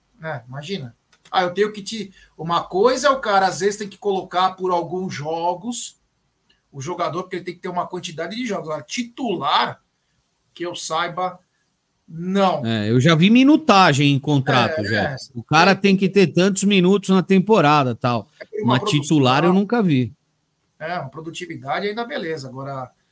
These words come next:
Speaker 1: imagina, o cara tem que ser titular e ia virar zoeira, né? Ia ter que ter setenta cara pra sair jogando num time de onze. Agora é o seguinte, o Tedesco,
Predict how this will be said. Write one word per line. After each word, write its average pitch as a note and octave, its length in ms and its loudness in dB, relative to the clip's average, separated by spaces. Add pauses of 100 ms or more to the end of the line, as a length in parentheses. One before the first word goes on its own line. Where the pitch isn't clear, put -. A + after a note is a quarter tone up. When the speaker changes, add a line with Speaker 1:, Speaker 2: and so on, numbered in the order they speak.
(280)
Speaker 1:
imagina, D#3+ 240 -6
o D3 40 -8
cara D#3+ 140 -8
tem D#3+ 100 -16
que - 60 -6
ser E3 140 -8
titular D3+ 500 -4
e A#4 240 -2
ia G4+ 60 -4
virar A3 200 -4
zoeira, D3 380 -8
né? D3 160 -12 (400)
Ia C3 60 -20
ter D3+ 120 -18
que - 60 -20
ter F#3+ 120 -2
setenta G#3+ 460 -4
cara F#3 220 0
pra D3+ 120 -8
sair D3+ 180 -8
jogando C3+ 340 -10 (560)
num C#3+ 200 -10
time D3+ 240 -10
de D3+ 100 -10
onze. C#3 320 -12 (480)
Agora D#4 240 4
é - 20 8
o D4+ 40 2
seguinte, G#3+ 640 -4
o A#3 600 0
Tedesco, A#3+ 760 -6